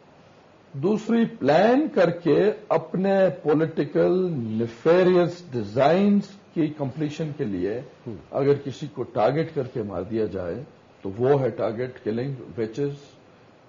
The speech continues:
Speaker 1: उसको दूसरा नाम आप political killing भी कह सकते हैं। वो जो है उसमें highest number जो है वो एमक्यूएम का है, highest number of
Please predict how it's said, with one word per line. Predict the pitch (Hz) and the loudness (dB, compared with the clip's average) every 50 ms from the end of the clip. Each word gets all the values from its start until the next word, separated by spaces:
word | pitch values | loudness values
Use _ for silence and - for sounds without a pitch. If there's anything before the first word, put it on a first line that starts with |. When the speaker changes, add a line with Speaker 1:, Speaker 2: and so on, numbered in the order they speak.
| - | -16
Speaker 1:
उसको | 139 139 - - 127 | -16 -14 -10 -10 -8
दूसरा | 123 131 - - 147 131 | -8 -6 -6 -4 -4 -4
नाम | 131 135 135 131 123 120 | -2 -4 -6 -6 -6 -6
आप | 139 143 - - | -8 -8 -8 -8
political | 139 127 127 127 - 139 120 - 131 120 | -8 -6 -6 -8 -8 -8 -8 -8 -8 -8
killing | 113 - 101 95 98 101 95 | -8 -6 -6 -6 -4 -4 -6
भी | 92 98 | -8 -10
कह | 95 92 73 | -12 -14 -18
सकते | 71 - 71 - - - 71 | -18 -18 -20 -20 -20 -20 -20
हैं। | - - - _ - - - _ _ _ _ - _ _ - _ _ _ - - - - - - 80 98 | -20 -20 -20 _ -20 -20 -20 _ _ _ _ -20 _ _ -20 _ _ _ -20 -20 -20 -20 -20 -20 -12 -2
वो | 110 135 160 208 247 294 | 2 4 6 6 6 6
जो | 294 247 196 | 6 4 4
है | 170 165 175 190 | 6 6 4 4
उसमें | - - - 160 - - - 175 156 156 135 | 4 2 -4 -4 -4 -4 -4 -2 -2 -2 -2
highest | 120 - 92 120 156 185 196 190 196 - - 151 | -2 -2 0 0 2 2 2 0 0 -4 -6 -4
number | 151 147 147 156 | -2 0 0 0
जो | 147 135 135 127 120 120 | 0 0 0 0 0 0
है | 123 135 139 131 90 85 | 0 -2 -4 -6 -12 -10
वो | 90 - | -10 -8
एमक्यूएम | - 92 104 101 98 - 98 87 82 | -8 -6 -8 -8 -8 -8 -8 -8 -8
का | - - 71 | -10 -14 -18
है, | 78 80 80 - - - - - _ _ _ - _ _ _ - - - - _ _ - - - - _ - - - - - - | -20 -20 -20 -20 -20 -20 -20 -20 _ _ _ -20 _ _ _ -20 -20 -20 -20 _ _ -20 -20 -20 -20 _ -20 -20 -20 -16 -6 0
highest | 131 139 160 180 214 233 247 240 247 - | 6 8 8 8 8 8 8 6 6 2
number | - 185 160 165 170 180 185 | -2 -2 0 2 2 4 4
of | 185 185 175 | 4 4 2